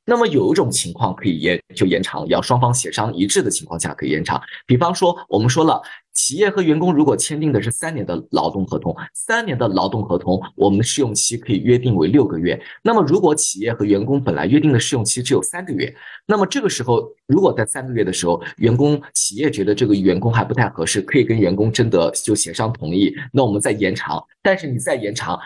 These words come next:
不能超过六个月。那如果我们签订的是三年的劳动合同，我们的试用期约定的已经顶得到六个月了，这种情况下已经是不能延长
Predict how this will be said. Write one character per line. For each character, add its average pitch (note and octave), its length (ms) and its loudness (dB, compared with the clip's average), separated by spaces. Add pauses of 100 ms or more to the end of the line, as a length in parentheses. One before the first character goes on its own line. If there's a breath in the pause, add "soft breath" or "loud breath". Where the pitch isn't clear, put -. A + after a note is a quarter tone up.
(140)
不 F3+ 80 2
能 B2 200 2
超 C3 240 0
过 B2 360 2
六 D#3 200 4
个 F2 120 -6
月。 F2 260 0 (180 loud breath)
那 - 140 2
如 F#3 220 -2
果 C#3+ 200 4
我 G#2+ 140 2
们 G#2 100 0
签 F#3+ 240 -2
订 F#3 120 0
的 C3+ 60 2
是 B2+ 100 -2
三 F#3+ 260 -6
年 A#2+ 140 -8
的 F2+ 240 -4
劳 G2+ 200 0
动 G#2 140 -2
合 F#2 140 -2
同， F#2 200 -6 (180 loud breath)
我 A#2 120 4
们 A#2+ 80 6
的 D#3+ 60 4
试 F#3+ 160 -2
用 D#3+ 80 -2
期 D3+ 180 -4
约 F3+ 120 2
定 E3+ 160 0
的 A2+ 80 4
已 G2 40 2
经 D3 260 -2
顶 A2+ 220 -6
得 - 160 -4
到 A#2 140 2
六 A2+ 180 0
个 F#2 100 -6
月 F2+ 140 -2
了， D2+ 140 -4 (180 loud breath)
这 F3 120 0
种 D#3+ 120 4
情 G#2+ 220 -4
况 G#2+ 180 -2
下 F#2+ 240 -2 (200 soft breath)
已 G#2 100 0
经 G2+ 160 -8
是 - 100 -4
不 D3+ 140 -6
能 F#2+ 160 2
延 D#2 160 -2
长 - 240 -10